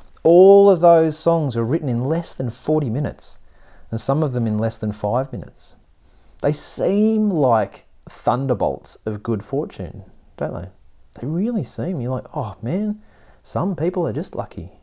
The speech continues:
And I bet you've, you've said in the back of your mind, "It's just not fair, is it, that this stuff just happens to people?" But here's my question. How long was the lifetime of preparation and practice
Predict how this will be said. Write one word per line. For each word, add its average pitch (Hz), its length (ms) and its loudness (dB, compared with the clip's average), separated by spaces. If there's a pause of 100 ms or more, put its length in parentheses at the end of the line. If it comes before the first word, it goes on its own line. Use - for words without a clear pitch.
And - 80 -6
I 90 40 -4
bet 113 280 -4
you've, 110 440 -4 (500)
you've 110 120 -4
said 131 220 0
in 123 80 -2
the 117 60 -2
back 107 260 -2
of 113 60 -2
your 110 80 -2
mind, 107 420 -4 (460)
"It's - 80 -18
just 120 160 -4
not 185 160 0
fair, 98 300 2
is 92 100 -4
it, 104 140 -4 (200)
that 98 220 -2 (140)
this - 360 -10 (160)
stuff - 300 -4
just 90 180 -8
happens 104 440 -8
to - 100 -16
people?" 87 400 -12 (1000)
But 131 100 0
here's 208 160 0
my 226 100 -2
question. - 540 -10 (1000)
How 202 340 4
long 156 540 2
was 131 200 0
the 123 100 2
lifetime 117 800 -2
of 104 140 -8
preparation 98 920 -4
and 98 200 -6
practice - 800 -8